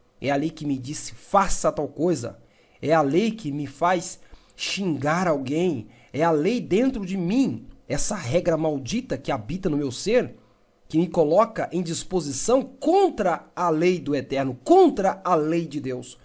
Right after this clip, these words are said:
Então, em hipótese alguma, Paulo está falando aqui, Shaul está falando aqui contra a lei do Eterno. Então, é uma falsa compreensão.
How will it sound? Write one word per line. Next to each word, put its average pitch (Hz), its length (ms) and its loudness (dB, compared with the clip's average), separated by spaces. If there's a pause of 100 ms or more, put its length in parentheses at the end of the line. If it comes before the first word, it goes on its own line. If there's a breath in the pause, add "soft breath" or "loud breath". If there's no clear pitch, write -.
(240 loud breath)
Então, 180 260 4
em 240 60 2
hipótese 240 540 2
alguma, 202 360 4
Paulo 226 440 6
está 190 240 -2
falando 165 220 -4
aqui, 170 180 -12 (120)
Shaul 196 360 2
está 202 180 0
falando 151 200 -6
aqui - 160 -12
contra 240 420 4
a - 20 2
lei 143 140 0
do 131 100 -4
Eterno. 113 320 -8 (480 soft breath)
Então, - 120 -4
é 247 40 -2
uma 233 100 -6
falsa 226 300 0
compreensão. 220 720 -4